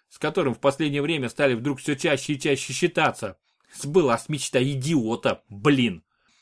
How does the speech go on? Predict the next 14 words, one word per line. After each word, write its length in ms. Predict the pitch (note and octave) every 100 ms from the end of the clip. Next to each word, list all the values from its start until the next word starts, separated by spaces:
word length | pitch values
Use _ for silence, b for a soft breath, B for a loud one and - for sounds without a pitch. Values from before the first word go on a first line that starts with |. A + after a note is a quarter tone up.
| _
Мы 340 | - E3+ G3+ B2+ B B
с 120 | -
нашим 360 | B2 B2 - A#2+
неведомым 420 | C3 C3+ B2+ B2
противником 540 | A#2+ B2+ F3 E3 C3 A#2+
находились 440 | B2 D3 D#3 C3
в 40 |
несколько 420 | C#3+ E3 F3 E3 D#3+
разных 440 | F3+ E3+ D3 -
весовых 360 | C3+ C#3 C#3 C3+
категориях. 720 | C3+ C#3 C3 A#2 G2+ F#2 - _ _ _ _ _
В 60 |
совершенно 1200 | - - C3+ C#3+ - - - F#3+ F#3+ F3+ F3 E3+ -
разных 840 | - C3+ D3 F3 D3+ A#2+ A2+ -